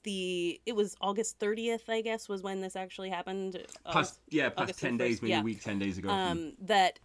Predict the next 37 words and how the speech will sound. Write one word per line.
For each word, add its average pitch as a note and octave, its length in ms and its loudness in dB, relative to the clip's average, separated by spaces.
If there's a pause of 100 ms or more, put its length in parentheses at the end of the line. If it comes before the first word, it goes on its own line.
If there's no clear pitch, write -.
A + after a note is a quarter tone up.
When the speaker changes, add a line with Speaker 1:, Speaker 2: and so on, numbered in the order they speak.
(140)
Speaker 1:
an F3+ 640 6
Army B3+ 300 4
veteran G3+ 580 2
was F3 720 2
live G#3 420 4
streaming B3 600 -2 (300)
on F#3 300 0
Facebook. F#3 600 2 (120)
Uh, D#3+ 60 -4
he E3 200 -6
was D#3+ 320 -2
sort B3 140 -2
of - 60 -14
Speaker 2:
Mm-hmm. - 20 -20 (120)
Speaker 1:
drunk A3+ 440 2
and E3+ 460 0
rambling F#3+ 480 2
and E3+ 100 -2
kinda F3 240 -2
getting F3+ 300 0
into E3+ 160 -2
fights - 320 -2
with F#3 120 -10
people F3 460 0
on F#3 340 4
this F3 220 -4
Facebook - 480 -4
stream. F#3 560 -2
And E3+ 480 0
then E3+ 220 -2
he D#3+ 80 -4
sort - 180 -14
of - 80 -20
took A3 260 0
a G3 120 2
phone A#3+ 400 0
call. B3 680 4